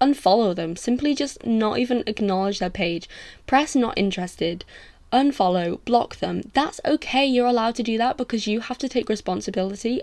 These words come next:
over your own recovery. And if someone else is getting in the way, if someone else is triggering you, if someone else is upsetting you, you have every fu-, you have every right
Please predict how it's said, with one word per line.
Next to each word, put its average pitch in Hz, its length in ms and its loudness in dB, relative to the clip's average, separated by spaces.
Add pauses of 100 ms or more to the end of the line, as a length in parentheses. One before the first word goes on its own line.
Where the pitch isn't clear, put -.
over 208 220 2
your 214 220 2
own 190 200 0
recovery. 190 520 0 (380)
And 247 80 4
if 240 100 4
someone 240 340 2
else 226 320 0
is - 160 -2
getting 220 240 2
in 226 100 4
the 208 80 2
way, 180 240 0
if 214 80 -4
someone 226 300 -2
else 247 160 -2
is 214 160 -4 (100)
triggering 180 460 -2
you, 208 140 2
if 214 80 -6
someone 226 220 0
else 247 160 -4
is 233 140 -4
upsetting - 480 -4
you, 196 200 -2 (340)
you 277 120 2
have 285 220 -2 (100)
every 262 600 -2 (320)
fu-, - 240 -6 (200)
you 277 120 2
have 330 120 4
every 277 300 2
right 180 360 0